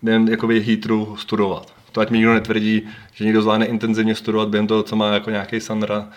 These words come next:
sunrun, co zvládne vyhrát jako turnaj za turnajem, to nezvládne, to nedělá nikdo. A naopak, když člověk prohrává, tak má problém se dokopat do těch turnajů, sám to znám, fakt jsem ten swing měl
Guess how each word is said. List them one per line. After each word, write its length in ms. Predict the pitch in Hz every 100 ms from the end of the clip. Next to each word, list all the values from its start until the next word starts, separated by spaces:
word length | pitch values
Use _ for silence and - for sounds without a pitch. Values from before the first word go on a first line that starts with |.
| - -
sunrun, 460 | - 107 104 107 110
co 100 | 110
zvládne 260 | 107 107
vyhrát 440 | 104 104 104 104 -
jako 220 | 117 107
turnaj 500 | 104 - - 110 110
za 80 | 104
turnajem, 480 | 104 104 107 104 104
to 120 | 110
nezvládne, 500 | 104 104 104 107 - - -
to 100 | -
nedělá 240 | 107 107 107
nikdo. 380 | 101 92 87 - _ _ _ _ _ _ _ _ _ _ -
A 80 | 101
naopak, 280 | 104 110
když 120 | 110 -
člověk 220 | 110 110
prohrává, 520 | 113 104 101 104 107
tak 200 | 104 - - - - _
má 140 | 113 107
problém 300 | 107 113 110
se 120 | 113
dokopat 320 | 104 - 113
do 60 | 110
těch 160 | 117
turnajů, 480 | - 107 107 107 107
sám 260 | - 101 98
to 100 | 107
znám, 320 | 113 101 107
fakt 240 | 104 101
jsem 160 | - 107
ten 140 | 107
swing 200 | 104 107
měl 200 | 107 104